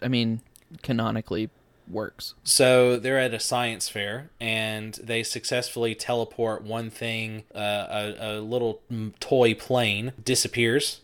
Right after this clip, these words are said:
Speaker 2: and then reappears, and the teacher is not impressed, says it's a science ex-, I mean, a,
Speaker 1: Magic
Speaker 2: a magic
Speaker 1: trick.
Speaker 2: show, magic
Speaker 1: Yeah.
Speaker 2: trick. And, uh, and then all of a sudden, Sue and her dad show up,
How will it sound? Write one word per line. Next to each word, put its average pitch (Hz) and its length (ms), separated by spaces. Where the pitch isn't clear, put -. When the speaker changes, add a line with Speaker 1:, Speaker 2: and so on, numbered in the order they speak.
Speaker 2:
and 110 200
then 104 380
reappears, 117 640
and 104 160
the 104 60
teacher 117 520
is 98 400
not 113 360
impressed, - 640
says 107 400
it's 101 200
a 87 420
science 107 640
ex-, - 200
I 113 80
mean, 101 200
a, 92 360
Speaker 1:
Magic 117 240
Speaker 2:
a 104 40
magic 110 420
Speaker 1:
trick. - 100
Speaker 2:
show, 107 560
magic 104 320
Speaker 1:
Yeah. - 60
Speaker 2:
trick. - 480
And, 104 500
uh, 98 460
and 160 140
then 180 180
all 170 120
of 170 80
a 170 60
sudden, 180 560
Sue 196 720
and 180 520
her 190 200
dad 214 240
show 107 240
up, 104 240